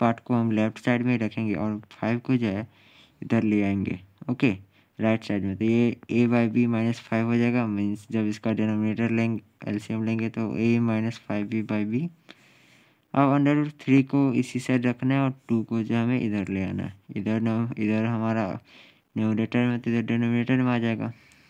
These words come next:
तो माइनस टू बी हो जाएगा। ओके, अब जो है, जैसा कि हमने कॉन्ट्रडिक्शन लिया था, under root three हमारा रेशनल नंबर है, but जैसा कि यहाँ पे हम देखेंगे कि A, B, फ़ाइव और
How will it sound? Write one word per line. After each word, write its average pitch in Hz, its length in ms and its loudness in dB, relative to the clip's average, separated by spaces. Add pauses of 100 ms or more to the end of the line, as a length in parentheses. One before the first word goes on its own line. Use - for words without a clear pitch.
तो 110 120 -2
माइनस 110 420 -2
टू 110 120 -2
बी 110 140 2
हो 107 140 -2
जाएगा। 95 380 -4 (320)
ओके, 123 200 0 (1700)
अब 131 180 4
जो 143 120 4
है, 123 300 2 (180)
जैसा 117 320 2
कि 135 260 6
हमने 120 380 4 (120)
कॉन्ट्रडिक्शन 120 520 0
लिया 120 200 2
था, 113 200 -4
under 113 200 -2
root 113 240 -4
three 117 200 2
हमारा 110 320 0
रेशनल 104 360 -4
नंबर 92 320 -2
है, 87 180 -12 (580)
but 117 280 0
जैसा 120 360 0
कि 131 160 2
यहाँ 123 340 6
पे 123 60 2
हम 127 260 2
देखेंगे 110 520 2
कि - 200 -4
A, 120 540 4
B, 117 260 4 (140)
फ़ाइव 117 340 2
और 110 120 -2